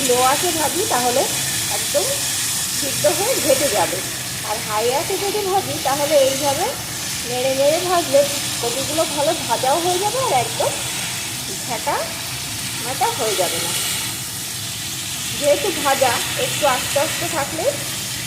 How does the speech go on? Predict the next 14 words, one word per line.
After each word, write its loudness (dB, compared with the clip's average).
ভালো 0
হবে। 0
এইভাবে 0
সমানে 0
নাড়িয়ে 0
নাড়িয়ে -2
কিছুক্ষণ -2
ভালো 0
করে 2
ভেজে 2
নেব। -2
হাই 0
আছে -2
এইভাবে 0